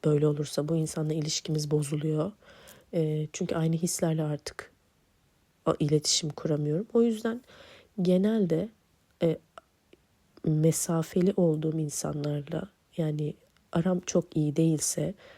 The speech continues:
o insanlarla konuşmak istemiyorsam, e, mesafe koyuyorum. Ne onun dedikodusunu yapıyorum, ne kötü bir şey söylüyorum onunla ilgili. Uzaktan uzağa duruyorum. Ama bazı insanlar,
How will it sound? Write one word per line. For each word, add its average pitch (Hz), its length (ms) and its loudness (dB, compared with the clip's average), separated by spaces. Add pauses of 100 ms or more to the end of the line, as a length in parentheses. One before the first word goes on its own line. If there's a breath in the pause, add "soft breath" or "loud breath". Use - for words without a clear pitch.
(200 loud breath)
o 180 100 4
insanlarla 165 800 0 (200)
konuşmak - 480 -4
istemiyorsam, 165 840 -2 (640 loud breath)
e, 175 100 0
mesafe 214 560 0
koyuyorum. 151 520 0 (640)
Ne 269 140 2
onun 190 320 4
dedikodusunu 160 640 -2
yapıyorum, 151 500 -4 (160)
ne 226 240 2 (160)
kötü 185 280 -2
bir 160 60 -4
şey - 220 -4
söylüyorum 180 520 0
onunla 214 260 0
ilgili. 208 360 2 (600 loud breath)
Uzaktan 214 460 2
uzağa 180 340 0
duruyorum. 156 400 0
Ama 254 320 0 (1040)
bazı 226 420 0
insanlar, 165 600 -2